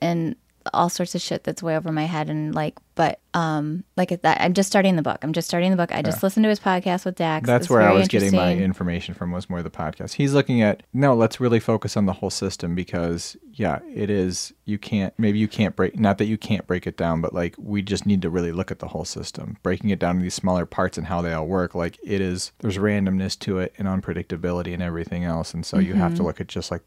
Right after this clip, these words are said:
Speaker 2: you have to look at wor-, how, like you said, interconnectedness, how the whole thing works. Breaking it down into little pieces is okay, but you won't understand the whole system maybe if you just
Speaker 1: Mm-hmm.
Speaker 2: focus on those individual pieces. 'Cause
Speaker 1: Mm-hmm.
Speaker 2: when you put those pieces together,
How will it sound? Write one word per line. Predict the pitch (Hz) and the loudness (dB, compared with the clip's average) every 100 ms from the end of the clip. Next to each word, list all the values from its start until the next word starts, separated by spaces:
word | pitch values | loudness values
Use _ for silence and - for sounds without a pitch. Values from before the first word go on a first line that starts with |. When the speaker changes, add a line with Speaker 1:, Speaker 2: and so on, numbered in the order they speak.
| - | -8
Speaker 2:
you | 107 90 | -6 -4
have | 90 - | -6 -6
to | |
look | 85 - | -8 -8
at | - | -8
wor-, | 95 85 | -6 -6
how, | - 92 85 - | -2 -2 -2 -6
like | 101 | -6
you | 90 | -4
said, | 87 | -6
interconnectedness, | - 101 90 85 82 73 71 - | 0 0 0 -2 -2 -4 -4 -2
how | 87 78 | -2 -2
the | 73 | -2
whole | 82 76 | -4 -4
thing | 65 65 | -6 -6
works. | 57 - - - - | -6 -8 -12 -8 0
Breaking | 98 92 | 2 2
it | 82 | 0
down | 82 | 0
into | 82 82 | 0 -4
little | 80 | -8
pieces | - 104 85 76 76 | -4 -4 -4 -6 -8
is | - 87 | -6 -4
okay, | 82 - 87 | -4 -2 -4
but | 78 | -4
you | 92 | -2
won't | 90 87 | 0 0
understand | 80 - 80 | -4 -6 -6
the | 82 | -6
whole | 92 | -8
system | - 90 - 82 | -8 -8 -8 -6
maybe | 85 80 | -6 -6
if | 90 95 92 | -10 -8 -6
you | 87 85 - 190 175 185 | -4 -6 -2 0 2 4
just | 143 185 | 4 6
Speaker 1:
Mm-hmm. | |
Speaker 2:
focus | 104 - - | 4 4 0
on | 95 85 87 - | 2 2 0 -4
those | 117 113 104 | 0 2 4
individual | 98 92 87 76 | 4 4 0 0
pieces. | 104 185 180 185 | 4 4 4 2
'Cause | 175 | 2
Speaker 1:
Mm-hmm. | 92 | 2
Speaker 2:
when | 92 | 2
you | 92 | 4
put | 123 | 2
those | 95 90 | 2 0
pieces | 113 101 90 | -2 -2 -6
together, | 95 98 87 85 80 | -4 0 2 2 -2